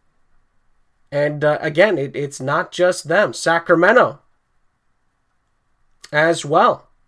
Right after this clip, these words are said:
is dealing with it also. And, uh, I believe for the Lakers, most notably, it's, uh, Russell Westbrook and Avery Bradley who are in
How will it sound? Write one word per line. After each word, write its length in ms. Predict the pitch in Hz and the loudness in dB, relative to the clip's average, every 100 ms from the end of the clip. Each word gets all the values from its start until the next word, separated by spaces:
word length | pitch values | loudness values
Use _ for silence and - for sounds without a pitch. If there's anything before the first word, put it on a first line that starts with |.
| _ _ _ _ _ _ _ _ _ _ | _ _ _ _ _ _ _ _ _ _
is 280 | 147 147 139 | -8 -8 -6
dealing 400 | 147 143 135 131 | -4 0 0 2
with 160 | 127 | 0
it 100 | 127 | 2
also. 500 | 135 175 220 - - _ _ _ _ _ _ _ _ _ _ _ _ _ _ _ _ - | 0 0 -2 -10 -14 _ _ _ _ _ _ _ _ _ _ _ _ _ _ _ _ -14
And, 280 | 127 131 139 | -12 -8 -6
uh, 80 | |
I 60 | 127 | -2
believe 260 | 160 220 226 | -2 -2 -4
for 100 | 190 | -2
the 80 | |
Lakers, 380 | 165 180 175 147 | 2 2 2 0
most 280 | 156 151 - | 0 -2 -4
notably, 720 | 139 151 156 135 123 117 117 _ _ _ | 0 2 2 0 -6 -8 -10 _ _ _
it's, 300 | 139 135 - | -12 -8 -4
uh, 180 | 135 | -2
Russell 480 | 120 143 160 - 156 | -2 0 0 2 -2
Westbrook 800 | 139 151 - - 139 123 - _ _ _ _ _ _ _ _ _ | 0 -2 -2 -4 -2 -2 -8 _ _ _ _ _ _ _ _ _
and 420 | 151 147 143 139 - | -2 0 -2 -4 -6
Avery 380 | 151 156 143 139 | -4 -4 -2 -6
Bradley 640 | 135 147 165 151 120 - _ | 2 4 4 2 -6 -12 _
who 260 | - 143 135 | -14 -4 0
are 340 | 127 127 127 - | 2 0 -2 -6
in 500 | 143 135 131 127 | -4 -2 -2 -6